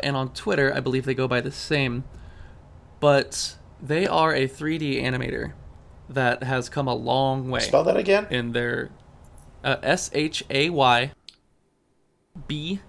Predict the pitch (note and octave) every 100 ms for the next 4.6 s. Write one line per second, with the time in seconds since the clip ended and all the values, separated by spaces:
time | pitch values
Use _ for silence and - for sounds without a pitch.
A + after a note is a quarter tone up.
0 | - D3+ D#3 F#3 - - D#3 D#3+ - D#3
1 | C#3+ C3 - B2 G2+ - _ _ _ -
2 | _ _ _ _ _ _ _ B2 C3 A#2+
3 | B2 A2 - C#3+ C#3+ D3+ - D3+ B2 A#2
4 | B2+ C#3+ C3+ B2+ A#2+ B2+